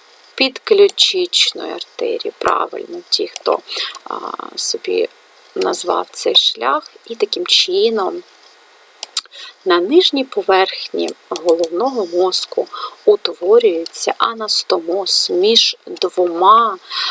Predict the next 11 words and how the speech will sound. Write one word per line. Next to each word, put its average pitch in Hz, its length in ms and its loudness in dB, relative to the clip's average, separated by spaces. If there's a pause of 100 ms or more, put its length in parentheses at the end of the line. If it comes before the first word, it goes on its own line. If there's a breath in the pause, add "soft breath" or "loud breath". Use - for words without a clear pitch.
(100)
а, 170 360 -2 (200)
великими 214 560 2
басейнами 185 800 -2
артерій. - 500 -2
Це - 140 0
внутрішня 240 640 0
сонна 202 500 -2
артерія 180 520 0
та 262 140 0
підключична - 800 -2
артерія. - 480 -6